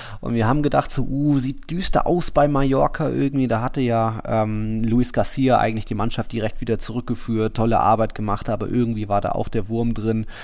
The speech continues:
Und ja, jetzt ist es da passiert. Ähm, neunter Trainerwechsel der Saison, das nach dreißig Spieltagen ist schon nicht wenig, würde ich mal sagen. Und Mallorca hofft da jetzt auf den Effekt eines, ja, alten Haudegens, eines alten Feuerwehrmanns.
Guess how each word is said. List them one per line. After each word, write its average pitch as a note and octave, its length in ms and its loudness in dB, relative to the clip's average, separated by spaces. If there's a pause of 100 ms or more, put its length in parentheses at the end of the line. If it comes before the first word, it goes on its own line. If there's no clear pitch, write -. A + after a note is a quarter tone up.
(360)
Und A2+ 520 0
ja, A#2+ 200 4
jetzt G2+ 180 -2
ist A#2+ 100 -4
es G#2+ 120 -6
da A2 160 2
passiert. - 640 -2
Ähm, A#2+ 260 -2
neunter B2 300 2
Trainerwechsel C3 600 0
der A2+ 180 2
Saison, A2+ 400 0
das - 260 2
nach C3+ 320 2
dreißig A#2+ 480 2
Spieltagen E3 720 0
ist G#3+ 180 0
schon A#3+ 320 0
nicht A3+ 300 -2
wenig, B3+ 420 0
würde A#3 160 0
ich A3+ 100 -2
mal G#3 140 2
sagen. - 400 2 (460)
Und D3+ 500 0
Mallorca A#2+ 540 4
hofft - 240 2
da C3+ 40 6
jetzt A#2 300 0
auf - 340 -4
den A#2+ 200 0
Effekt - 400 -2
eines, A2 380 0
ja, F#2+ 240 2 (400)
alten A#2 340 6
Haudegens, A#2 560 6
eines - 220 0
alten - 220 -2
Feuerwehrmanns. A2 840 4